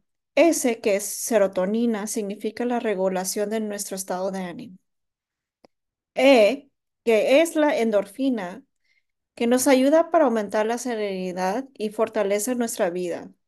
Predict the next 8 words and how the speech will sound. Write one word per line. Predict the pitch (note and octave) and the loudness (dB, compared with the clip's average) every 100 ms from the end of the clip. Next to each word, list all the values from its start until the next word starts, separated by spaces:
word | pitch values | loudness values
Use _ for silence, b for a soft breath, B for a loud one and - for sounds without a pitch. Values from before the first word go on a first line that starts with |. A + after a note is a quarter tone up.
| _ _ _ _ _ _ _ _ b b - | _ _ _ _ _ _ _ _ b b 0
Cuando | C#4+ D4 | 4 4
estas | D#4+ A4 A4+ | 4 2 2
sustancias | F4+ D#4+ C#4+ B3+ B3+ C#4 | 0 0 2 2 2 0
químicas | C#4+ B3+ B3+ C4 B3 | -2 -2 -2 -2 -2
del | A#3+ | -4
cerebro | A3+ A3 F#3+ F#3+ F#3+ | -4 -2 0 0 -2
están | G3 G3+ G3 F#3+ | -4 -6 -6 -6
desequilibradas, | F#3+ G3 F3+ F3 F3 F3 F#3 A#3+ D4 | -4 -4 -4 -4 -2 -2 -2 -4 -8